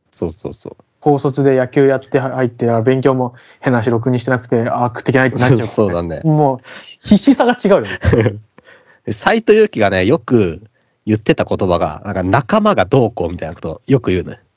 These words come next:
Speaker 2: うん。
Speaker 1: そう。なんか、大学卒業、ん？優勝した時かな。あの、「自分は持ってるものがあります」みたいな。「それは仲間です」みたいなことを言って。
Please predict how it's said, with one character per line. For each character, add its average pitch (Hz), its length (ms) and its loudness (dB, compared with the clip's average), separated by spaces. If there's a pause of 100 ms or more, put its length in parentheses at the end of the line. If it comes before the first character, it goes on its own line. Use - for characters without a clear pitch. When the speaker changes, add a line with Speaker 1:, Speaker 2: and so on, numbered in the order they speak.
(440)
Speaker 2:
う - 40 -6
ん。 110 260 -8 (800)
Speaker 1:
そ - 120 -14
う。 - 40 -20 (600)
な 123 80 2
ん - 20 -2
か、 110 160 -2
大 135 300 4
学 151 340 0
卒 143 300 -2
業、 139 360 2
ん？ 135 160 -2
優 110 120 4
勝 156 240 2
し - 20 -6
た 156 100 0
時 143 120 -6
か - 100 -2
な。 82 300 -4 (140)
あ 87 200 -4
の、 80 220 -8 (200)
「自 113 280 2
分 156 180 4
は 143 140 4
持 143 100 2
っ 160 60 -4
て 147 180 2
る 101 260 0
も 98 140 0
の 107 100 2
が 95 260 0 (920)
あ 107 140 0
り 110 80 2
ま 113 160 4
す」 - 120 -6
み 87 60 -4
た 80 140 -6
い - 20 -14
な。 76 160 -16 (380)
「そ - 140 0
れ 135 60 4
は 135 60 2
仲 131 240 0
間 156 120 2
で 110 160 -2
す」 101 120 -6
み 82 60 -4
た 78 60 -10
い - 20 -10
な 80 40 -14
こ - 80 -6
と - 80 -8
を - 40 -14
言 87 160 -4
っ - 20 -14
て。 - 300 -10